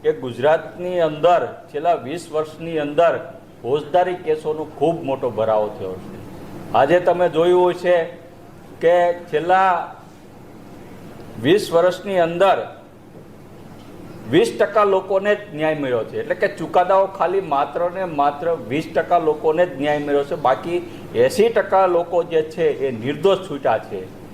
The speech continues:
એમાં મર્ડર હોય, અપહરણ હોય,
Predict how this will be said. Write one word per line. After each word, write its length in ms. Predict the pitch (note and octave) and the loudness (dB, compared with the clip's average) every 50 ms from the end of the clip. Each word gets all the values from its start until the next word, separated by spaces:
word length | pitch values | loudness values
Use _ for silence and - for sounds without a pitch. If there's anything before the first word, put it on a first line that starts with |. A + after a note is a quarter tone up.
| - - - - | -18 -18 -6 -4
એમાં 360 | B2 C3+ D3+ D#3+ D#3+ D#3+ D#3 - - - - - A#2 A#2 | -2 2 4 4 4 4 2 -2 -10 -14 -14 -10 -2 0
મર્ડર 320 | B2 C#3 C#3+ D#3+ E3 E3 | 0 4 4 4 4 4
હોય, 320 | D#3+ C#3+ D#3 D#3+ D#3+ E3 D#3+ - - - | 4 4 4 4 4 2 0 -6 -10 -6
અપહરણ 400 | - A#2 - - D3+ D3 E3 E3 | -6 -6 0 2 4 4 6 4
હોય, 440 | E3 D#3 B2+ D3 D#3 E3 D#3+ D#3+ D#3+ | 4 2 4 4 4 4 4 2 0